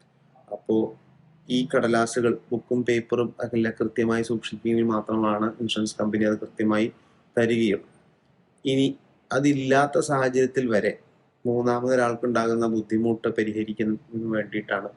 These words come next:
pay and recover എന്ന് പറയുന്ന ഒരു സംവിധാനം ഉള്ളത്. കാരണം ഇങ്ങനെയുള്ള പിഴവുകൾ ഉണ്ടെങ്കിൽ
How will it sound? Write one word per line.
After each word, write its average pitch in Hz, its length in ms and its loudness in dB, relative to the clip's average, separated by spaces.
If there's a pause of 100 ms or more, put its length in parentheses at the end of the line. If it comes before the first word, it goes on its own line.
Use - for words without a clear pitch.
(180)
pay 123 320 4
and 123 140 -2
recover 113 400 0 (240)
എന്ന് 113 180 2
പറയുന്ന 107 340 2
ഒരു 104 80 -4
സംവിധാനം 98 540 -4
ഉള്ളത്. - 240 -14 (1080)
കാരണം 120 480 4 (240)
ഇങ്ങനെയുള്ള 127 800 2 (460)
പിഴവുകൾ 131 480 8
ഉണ്ടെങ്കിൽ 127 500 4